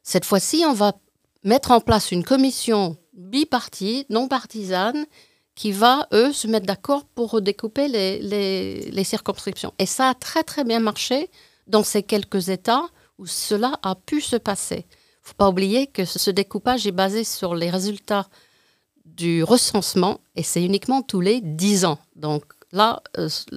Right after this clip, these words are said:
la situation qu'on a actuellement, on, on va la voir pour les dix ans qui viennent, hors quelques procès qui sont en cours, par exemple en Floride, où le gouverneur,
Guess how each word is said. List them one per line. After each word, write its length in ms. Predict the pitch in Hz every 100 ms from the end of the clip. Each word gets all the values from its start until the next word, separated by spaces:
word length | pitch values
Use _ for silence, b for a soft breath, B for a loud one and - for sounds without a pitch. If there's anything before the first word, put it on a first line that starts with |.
| - -
la 160 | 175
situation 480 | 170 190 190 180 214
qu'on 180 | - 175
a 40 |
actuellement, 480 | 165 - 160 196 254 B B B B B B -
on, 140 | 175
on 100 | 175
va 160 | 160 175
la 80 | 165
voir 220 | 196 240
pour 100 | 196
les 100 | 180
dix 200 | 185 185
ans 80 | 180
qui 160 | -
viennent, 380 | 165 208 247 254 - _ _ _ _ - -
hors 380 | 226 233 - -
quelques 1040 | 214 202 - - 190 175 170 160 156 156
procès 580 | - - 202 - 208 190
qui 160 | - 175
sont 160 | -
en 140 | 151 147
cours, 280 | - 247 240
par 160 | 160
exemple 360 | 160 170 170 170
en 120 | 156
Floride, 520 | - 165 165 226 262 285 B B B B B -
où 280 | 214 202 - -
le 100 | 170
gouverneur, 880 | 180 202 214 202 185 196 190 165